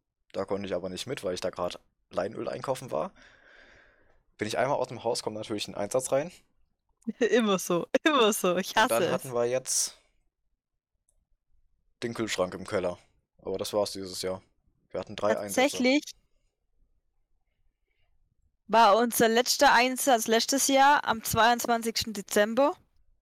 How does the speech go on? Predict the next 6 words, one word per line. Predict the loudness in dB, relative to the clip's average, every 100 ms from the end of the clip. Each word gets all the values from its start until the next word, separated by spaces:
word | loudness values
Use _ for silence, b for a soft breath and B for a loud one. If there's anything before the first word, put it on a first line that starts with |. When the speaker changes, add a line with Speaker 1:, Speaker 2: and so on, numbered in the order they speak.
| _ _ _ _ _ _ _ _ _
Speaker 1:
Mhm. | -20 -18 -18 _ _ _ _ _ _ 2
Speaker 2:
Der | 4
erste | 6 6 6 4 4
Einsatz | 4 2 -2 -4 0
dieses | 2 4 2 0
Jahr | 2 4 4 2